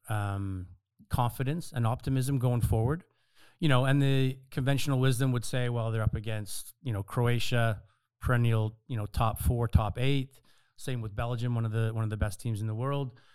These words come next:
They're just gonna be happy to be there." I, I don't think that's the case, though. I think, I think they know they're in a difficult group. I think they know that, you know, they don't have that championship pedigree, the, the World Cup pedigree to fall back on.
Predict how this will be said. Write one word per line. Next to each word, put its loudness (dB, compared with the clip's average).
They're 0
just -4
gonna -2
be -2
happy -4
to -6
be -6
there." -12
I, -4
I 2
don't 0
think -4
that's -8
the -10
case, -8
though. -20
I -4
think, -2
I -4
think -4
they 2
know 2
they're -2
in -2
a -4
difficult -8
group. 2
I -4
think -2
they -2
know 0
that, -2
you -4
know, 0
they -2
don't -4
have -4
that -2
championship -4
pedigree, 0
the, -4
the -4
World -4
Cup -6
pedigree 0
to -6
fall -4
back -6
on. -8